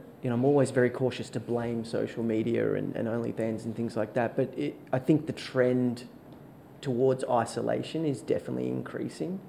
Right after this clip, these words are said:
Um, I was reading an interesting article about, you know, people in Cambodia don't actually have a word for, for depression. Um, they've, they've got a word, but it,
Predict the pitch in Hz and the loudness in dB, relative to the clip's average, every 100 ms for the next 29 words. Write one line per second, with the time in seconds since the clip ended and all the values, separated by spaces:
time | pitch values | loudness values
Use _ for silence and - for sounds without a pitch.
0 | - - - - - - 127 120 113 131 | -18 -18 -18 -18 -18 0 2 4 4 0
1 | - - 143 127 143 151 143 135 131 127 | 0 4 6 10 10 12 10 8 4 0
2 | 135 127 113 113 117 131 131 123 120 120 | 0 2 4 2 2 0 0 0 2 4
3 | 110 - 120 110 143 131 127 120 123 117 | 4 4 2 4 4 4 4 2 2 2
4 | 110 117 117 117 107 101 - - 139 127 | 4 4 6 6 4 0 -8 -6 4 6
5 | 120 110 - 110 107 113 110 110 113 110 | 6 2 0 0 2 2 2 2 4 4
6 | 107 - 110 107 107 - 107 110 208 226 | 4 2 2 2 0 -4 -2 6 8 8
7 | 120 95 - - - - - 113 110 104 | 4 -4 -6 -14 -20 -20 -6 0 2 2
8 | - - 131 127 - - 123 123 123 123 | -2 6 6 6 2 4 6 8 8 8
9 | 117 113 110 110 - - - 117 110 - | 6 6 4 2 -4 -10 2 4 4 -2